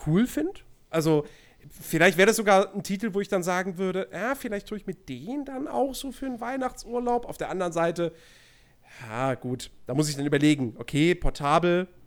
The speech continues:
wäre das ganz cool zu spielen, aber ich würd's auch gerne in sechzig Frames spielen, beziehungsweise mehr, auf dem P C.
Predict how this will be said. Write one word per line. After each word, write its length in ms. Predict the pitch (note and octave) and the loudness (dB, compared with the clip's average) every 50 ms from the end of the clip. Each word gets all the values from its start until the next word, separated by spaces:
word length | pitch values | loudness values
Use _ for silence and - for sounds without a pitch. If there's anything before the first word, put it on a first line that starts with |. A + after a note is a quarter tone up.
| - - - - - - - - _ | -20 -20 -20 -20 -20 -20 -20 -18 _
wäre 160 | - D#3+ D#3 | 4 4 4
das 120 | D3+ D3 - | 4 4 0
ganz 180 | - C3+ - - | -2 -6 -4 -4
cool 80 | - - | -6 -6
zu 120 | - D3+ | -6 -6
spielen, 560 | - - - D3 E3 G#3 A#3 B3+ A#3+ B3 A#3+ - - - _ _ _ _ - - - - - - - - - _ _ _ _ | -8 -8 -6 -4 -2 -2 -2 -2 -2 -4 -6 -10 -16 -20 _ _ _ _ -20 -20 -20 -20 -20 -20 -20 -20 -20 _ _ _ _
aber 140 | - D3+ D#3+ | -2 0 0
ich 180 | D#3 - - - - | 0 -2 -8 -12 -10
würd's 160 | F3 - - | -10 -10 -10
auch 80 | C#3 - | -4 -2
gerne 220 | - D#3 D#3 D#3 | 0 2 2 0
in 60 | D3+ | -2
sechzig 300 | - C#3+ - - C#3+ - | -4 -8 -12 -14 -16 -8
Frames 340 | - - C#3+ D#3+ G#3 B3 - | -4 -2 -2 0 0 -2 -2
spielen, 360 | - - - A#3+ B3 B3+ B3+ | -6 -8 -6 -6 -4 -4 -4
beziehungsweise 420 | G3+ - - D3+ B2+ D3 C#3 C#3 D#3+ | -4 -4 -6 -4 -2 -2 -2 0 0
mehr, 500 | C3 C#3+ D#3+ F3+ G#3+ A#3+ C4 C4+ C4 A3+ | 2 4 4 6 6 8 8 6 6 4
auf 100 | F3+ C3+ | 2 0
dem 80 | B2+ | -2
P 120 | A2+ B2+ A#2 | -4 -6 -2
C. 540 | - - E3 G3 A#3 C4 C4+ C#4 C#4 C#4+ | 0 0 0 2 2 2 2 2 2 0